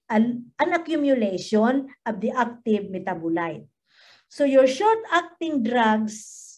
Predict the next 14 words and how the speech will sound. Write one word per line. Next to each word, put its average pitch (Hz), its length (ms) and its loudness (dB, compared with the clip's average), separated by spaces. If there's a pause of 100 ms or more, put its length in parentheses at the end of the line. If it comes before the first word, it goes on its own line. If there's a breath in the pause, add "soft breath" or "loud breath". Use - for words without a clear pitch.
(220)
such 269 240 2
as 226 240 -4
lorazepam 214 1120 -2 (320 soft breath)
and 254 140 0 (100)
oxazepam, 220 1040 -4 (240 loud breath)
are 277 160 0
especially 294 800 -2
useful 220 640 -2 (400 loud breath)
in 302 240 -4
alcoholic 226 960 0
patients 185 800 -8 (240 soft breath)
with 185 240 -6
liver 175 400 -4
disease. 165 640 -8